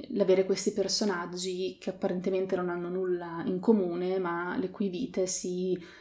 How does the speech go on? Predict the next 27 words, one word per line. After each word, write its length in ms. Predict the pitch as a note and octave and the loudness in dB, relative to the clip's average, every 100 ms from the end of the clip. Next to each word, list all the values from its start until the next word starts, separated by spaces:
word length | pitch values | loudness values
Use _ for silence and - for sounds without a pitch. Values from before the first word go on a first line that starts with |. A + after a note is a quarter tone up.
| - | -10
si 180 | - G3+ | -2 0
incrociano 600 | G3+ - F#3 - F#3 F3+ | 0 2 0 0 -4 -4
per, 220 | F#3 D#3 | -4 -6
in 640 | E3 - - B3 A3 A#3+ G#3+ | -6 -8 -8 -4 0 4 4
motivi 280 | G3 F#3 | 4 0
più 160 | F3+ F3 | -2 -6
svariati. 800 | E3+ F3 F3 - - - - - _ _ - - | -8 -8 -8 -12 -12 -10 -10 -16 _ _ -20 0
Un 120 | A#3 | 4
altro 220 | A#3+ A#3+ | 4 4
romanzo 480 | G3+ G#3 A3+ G3 F#3+ | 2 2 2 2 0
con 180 | F3+ F#3+ | -2 -4
cui 280 | - A3 F#3 | -2 2 2
ho 40 | |
aperto 380 | F#3 G3+ G3+ C#4+ | 2 -2 0 0
l'anno 640 | A#3+ F#3 G3 G#3 A3 A3 | 0 0 -2 0 0 -2
è 120 | A3 G3+ | -6 -6
stato 560 | - G3+ F#3+ F#3+ G3+ | -4 -4 -4 -2 -2
Guida 220 | G3 G#3+ | 0 0
il 60 | F#3 | 0
tuo 140 | F#3+ | -2
carro 280 | F#3+ G3+ F#3+ | -6 -4 -4
sulle 280 | F#3 G3 F#3+ | -4 -2 -2
ossa 220 | G3 - | -2 2
dei 140 | A3+ C4 | 6 8
morti 580 | G#2+ F2+ - - A3+ | 6 -2 -6 -4 -2
di 140 | G3 F#3+ | 0 0
Olga 560 | E3+ F3+ G3 F#3+ G3 | 0 -4 -4 -6 -8